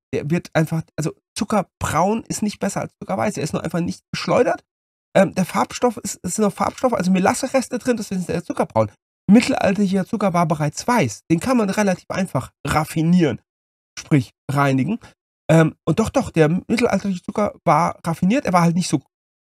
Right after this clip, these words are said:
äh, lose, wie wir ihn heute kennen. Er war, wurde in Zuckerhüten verkauft. Man hat sich den Zucker dann eben selbst abgeschlagen und selbst zerkleinert im Mörser. Aber doch, doch, wir hatten schon raffinierten Zucker und zwar schon ziemlich lange, also gerade, äh, vierzehntes Jahrhundert. Aus der Zeit gibt es,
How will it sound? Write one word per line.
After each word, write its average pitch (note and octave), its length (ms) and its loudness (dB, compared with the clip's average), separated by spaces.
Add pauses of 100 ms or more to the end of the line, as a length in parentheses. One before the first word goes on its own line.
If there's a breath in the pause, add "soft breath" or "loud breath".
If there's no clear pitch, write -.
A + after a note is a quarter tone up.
(280)
äh, B1 120 -12
lose, G3+ 400 6
wie E3 60 2
wir E3 140 4
ihn D3+ 40 6
heute F#3+ 220 2
kennen. C4 220 2
Er D#3+ 100 0
war, - 120 0
wurde E3 200 0
in D3 100 -8
Zuckerhüten B3+ 520 2
verkauft. C#4+ 420 -4 (260)
Man F3 100 8
hat F3+ 100 4
sich F#3 100 -2
den E3+ 100 0
Zucker F3 220 0
dann E3 80 2
eben D3 140 0
selbst C#3+ 260 0
abgeschlagen F3+ 560 -2
und D#3 80 -2
selbst - 260 0
zerkleinert B3 440 -4
im B3 100 -2
Mörser. C4 320 -2 (720)
Aber D#3 180 2
doch, G3 160 0
doch, - 200 -6
wir E3+ 120 2
hatten G#3 180 -2
schon C3+ 200 -4
raffinierten C3+ 460 -2
Zucker - 300 -6
und D#3 100 -6
zwar D#3 240 -2
schon D#3 320 -4 (200)
ziemlich C#4 260 -2
lange, G#3+ 220 -2
also F3+ 120 -4
gerade, G3+ 840 -2
äh, - 40 -20 (280)
vierzehntes G#3+ 260 0
Jahrhundert. C4+ 420 0 (300)
Aus F#3 140 4
der G3+ 140 -2
Zeit G3+ 260 -2
gibt - 160 -6 (180)
es, F#3+ 400 -4